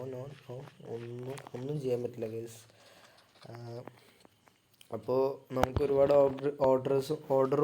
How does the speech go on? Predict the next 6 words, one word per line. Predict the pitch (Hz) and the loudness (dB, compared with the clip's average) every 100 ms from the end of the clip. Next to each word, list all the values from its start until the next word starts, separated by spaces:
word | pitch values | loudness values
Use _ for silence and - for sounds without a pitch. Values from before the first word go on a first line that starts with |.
| 151 | 6
വന്ന് | 135 139 151 | 4 2 4
എടുക്കുന്നുണ്ട്. | 147 135 160 156 139 135 165 190 - | 4 2 0 0 0 0 -2 -2 -6
അതൊക്കെ | 113 113 131 127 | -8 -6 -6 -2
കളക്ട്, | 123 120 - - | -2 -2 -6 -8
അതൊക്കെ | 113 117 135 127 | -8 -6 -4 -4
വെട്ടിയിട്ട് | 123 - 131 131 | -4 -6 -6 -6